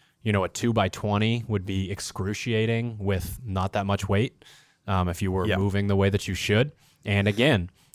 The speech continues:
Speaker 1: if, if you're thinking about this and you're like, "Wow, I don't know if I'm capable of it," you can grab that dumbbell that's been hiding in your basement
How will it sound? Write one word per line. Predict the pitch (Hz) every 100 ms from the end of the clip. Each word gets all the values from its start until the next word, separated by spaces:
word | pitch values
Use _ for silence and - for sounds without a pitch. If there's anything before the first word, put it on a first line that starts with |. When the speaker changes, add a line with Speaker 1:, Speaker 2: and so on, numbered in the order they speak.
| -
Speaker 1:
if, | 110 -
if | 113
you're | 120
thinking | 120 151 147
about | 127 110 104
this | 110 107
and | 110
you're |
like, | 101 98
"Wow, | 113 110
I |
don't | 113 107
know | 110
if | 107
I'm | 95
capable | - 113 104 98 95
of | 92
it," | 87 82 - - _
you | 104 123
can | - 165
grab | 117 113 117 113
that | 107 95
dumbbell | 98 95 101 101
that's | 101 95
been | -
hiding | 92 - 98 104
in | 104
your | 98
basement | 90 95 92 95 90